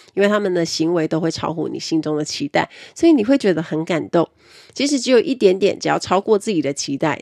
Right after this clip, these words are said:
那份满足就会变成是感动。所以我们可以先仔细推敲学员或是客人的期待值，这个人想要的到底是什么，然后再想想看我们可以做哪些事情来超越期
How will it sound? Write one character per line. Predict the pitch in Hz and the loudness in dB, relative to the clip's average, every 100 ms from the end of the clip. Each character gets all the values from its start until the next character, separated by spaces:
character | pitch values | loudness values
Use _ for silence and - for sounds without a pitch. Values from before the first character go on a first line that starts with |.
| - | -4
那 | 262 269 | -2 2
份 | 262 | 2
满 | 208 - 147 | 2 -2 -6
足 | - | -10
就 | 160 175 | -4 -2
会 | 175 | 0
变 | 170 151 | 0 0
成 | 139 | -2
是 | 147 - | -6 -6
感 | - - - | -6 -8 -6
动。 | - - _ - - - - | -4 -4 _ -20 -20 -20 -8
所 | - 262 | 2 4
以 | |
我 | 294 220 | 6 4
们 | 214 | 2
可 | 254 220 | 0 -2
以 | 196 | 0
先 | 196 196 | 0 -2
仔 | 160 | -4
细 | 147 170 | -6 -4
推 | - | -2
敲 | 165 165 | -2 -4
学 | 170 - 147 | -4 0 0
员 | 170 160 | 2 0
或 | 175 | -2
是 | 185 | -6
客 | 175 226 | -6 -2
人 | 180 | 0
的 | 156 | -2
期 | 160 - - | -4 -6 -6
待 | 160 156 | -2 -2
值， | 143 - - - _ _ _ _ | -2 -2 -2 -6 _ _ _ _
这 | - | -2
个 | 254 | 2
人 | 226 220 | 4 2
想 | 240 127 | 0 -2
要 | 160 | -2
的 | 156 | 0
到 | 190 | 0
底 | 160 | 0
是 | - 151 | -4 -4
什 | - - | -6 -6
么， | - - - - | -8 -10 -20 -16
然 | - 156 | -8 -4
后 | 196 180 | -2 0
再 | 185 | 0
想 | 180 185 | -2 -4
想 | 185 | -6
看 | 220 | -4
我 | 208 | -2
们 | 156 165 | -2 0
可 | |
以 | 170 | 0
做 | 175 180 | 0 -2
哪 | 156 | -2
些 | - 196 | -4 -4
事 | 233 | -4
情 | 220 147 | -4 -6
来 | 127 - | -6 -8
超 | - 156 | -6 -2
越 | 165 | -2
期 | - - - | -2 -8 -8